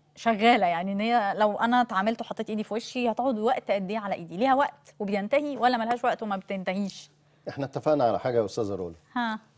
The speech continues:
Speaker 2: إحنا عايزين ندي رسائل اطمئنان وتفاؤل لكل أهلنا.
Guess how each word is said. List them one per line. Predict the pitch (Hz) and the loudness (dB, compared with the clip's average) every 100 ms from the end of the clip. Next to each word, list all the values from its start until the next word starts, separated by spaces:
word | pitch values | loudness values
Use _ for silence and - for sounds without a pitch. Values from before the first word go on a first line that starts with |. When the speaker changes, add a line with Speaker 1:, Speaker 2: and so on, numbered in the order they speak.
| - | -10
Speaker 2:
إحنا | - 120 | -6 -2
عايزين | 110 104 95 135 139 131 - | 0 -2 -4 -4 -4 -6 -10
ندي | 104 117 107 117 131 135 _ _ _ - | -6 -4 -6 -8 -8 -10 _ _ _ -8
رسائل | 98 - 120 - 95 85 - | -6 0 2 2 -4 -10 -12
اطمئنان | 107 104 101 98 107 120 139 _ - | -10 -8 -8 -4 -2 -2 -4 _ -12
وتفاؤل | 101 - 98 117 123 147 156 135 | -10 -8 -2 2 2 0 -4 -6
لكل | - 156 143 | 0 2 2
أهلنا. | 113 110 95 | 0 -4 -4